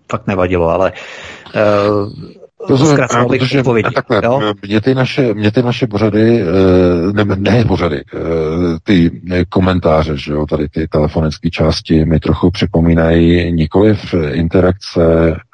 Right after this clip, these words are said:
Speaker 2: eh, jakoby dodatečných dotazů, otázky na politické systémy, eh, jako jsou otázky, odpovědi Valerie Pěkina třeba. Jo, lidé se ptají, eh, nebo oni, oni se neptají živě, tam se posílají písemně ty otázky, že jo.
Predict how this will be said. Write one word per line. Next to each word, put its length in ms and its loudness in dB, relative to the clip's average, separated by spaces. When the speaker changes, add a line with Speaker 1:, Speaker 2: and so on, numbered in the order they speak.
Speaker 2:
eh, 800 -2
jakoby 300 0
dodatečných 640 0
dotazů, 420 -4
otázky 580 -2
na 100 -4
politické 640 -2
systémy, 600 -2
eh, 480 -6
jako 340 0
jsou 260 2
otázky, 440 -2
odpovědi 520 -2
Valerie 400 -2
Pěkina 520 -4
třeba. 360 -2
Jo, 240 2
lidé 260 2
se 200 -8
ptají, 400 -2
eh, 180 -4
nebo 240 0
oni, 220 -2
oni 180 2
se 160 0
neptají 460 0
živě, 360 2
tam 140 -4
se 200 -6
posílají 560 -2
písemně 580 -2
ty 100 -2
otázky, 560 -2
že 120 0
jo. 200 0